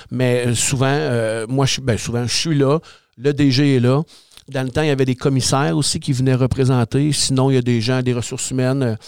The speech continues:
c'est un comité rarement de quatre personnes. C'est souvent trois.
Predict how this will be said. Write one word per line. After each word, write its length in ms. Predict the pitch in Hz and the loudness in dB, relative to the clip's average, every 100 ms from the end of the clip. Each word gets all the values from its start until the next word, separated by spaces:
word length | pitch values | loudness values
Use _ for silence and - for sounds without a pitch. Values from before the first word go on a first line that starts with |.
| - - | -20 -18
c'est 160 | - - | -6 -2
un 100 | 139 | 0
comité 460 | 156 151 131 170 | 0 0 0 0
rarement 640 | 147 151 185 170 151 170 175 | 0 2 2 2 2 2 2
de 100 | 143 | -2
quatre 380 | - 160 - 139 | -2 -2 -2 -2
personnes. 420 | 131 123 - 180 | -2 -2 -2 -2
C'est 120 | 180 | -2
souvent 280 | - 151 165 | -2 -2 -2
trois. 400 | - - 139 156 | -2 -2 0 0